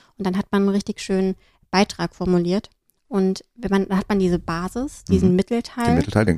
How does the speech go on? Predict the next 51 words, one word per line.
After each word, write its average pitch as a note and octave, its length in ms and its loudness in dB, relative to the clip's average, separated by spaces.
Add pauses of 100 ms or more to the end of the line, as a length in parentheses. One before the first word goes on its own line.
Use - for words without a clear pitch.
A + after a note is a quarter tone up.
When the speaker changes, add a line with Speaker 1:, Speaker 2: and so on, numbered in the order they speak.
Speaker 2:
das D#2+ 100 2
ist - 60 2
Speaker 1:
Genau. D#2+ 100 0
Speaker 2:
vermutlich G#2 240 6
der E2+ 120 2
größte - 300 -2
Teil F#2 160 4
dann F#2 140 2
auch G2 120 0
von G#2+ 100 4
dem G#2 100 4
Beitrag. A#2+ 320 0
Speaker 1:
Richtig. G3+ 320 -2 (400)
Und G#3 140 2
dann G#3+ 160 2
kann A3+ 160 -2
man A3 160 0
sagen, G#3 260 -4
okay, G3+ 240 -6
was F#3+ 160 -6
möchte G#3 240 -2
man G3 140 2
jetzt - 260 -4
eigentlich, G3 440 -4 (280)
also F#3+ 200 -2 (120)
man G3+ 120 -2
hat G#3+ 100 -2
ja F#3+ 100 0
am F3+ 80 -2
Anfang G3+ 280 -2
schon F#3+ 140 -4
ein F3+ 40 -6
Ziel A3+ 180 -2
gehabt, F#3+ 320 2
was - 140 -8
man F#3+ 100 2
mit F#3 120 0
dem, F3+ 220 0
ähm, F3 360 -4 (300)
Beitrag G3 300 0
zum F#3 80 -2
Beispiel - 200 -6
aussagen G#3 500 0
wollte G3+ 220 2
und G3 80 0
dann F#3 100 -2
kann G#3+ 160 -4
man G3 140 -2
am F3+ 160 -6
Ende - 140 -10
Speaker 2:
Hoffentlich. G#3+ 360 2